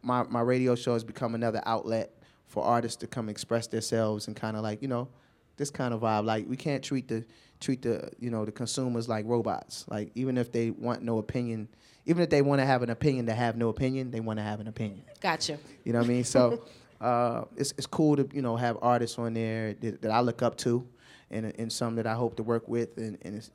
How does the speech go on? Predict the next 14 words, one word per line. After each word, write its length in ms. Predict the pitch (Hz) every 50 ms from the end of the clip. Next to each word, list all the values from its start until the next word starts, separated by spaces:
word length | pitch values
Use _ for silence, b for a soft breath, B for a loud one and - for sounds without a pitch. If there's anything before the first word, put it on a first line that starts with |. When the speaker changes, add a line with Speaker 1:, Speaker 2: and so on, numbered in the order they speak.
| 120 -
Speaker 1:
wow, 380 | - - 95 120 120 113 107 110
what, 220 | 113 120 120 120 -
what 120 | 123 120
made 220 | 120 123 117 113 117
their 140 | 117 120
brain 320 | 113 117 117 113 113 113 110
tick 260 | - - 113 107 -
to, 180 | - 107 104 - - -
to 80 | - 117
create 420 | - - - 127 120 117 117 113
that 260 | - 113 110 - - -
song, 400 | - 117 113 101 104 82 80 120 - - _ b b b b b b b b -
you 60 | 117
know? 200 | 113 110 117 127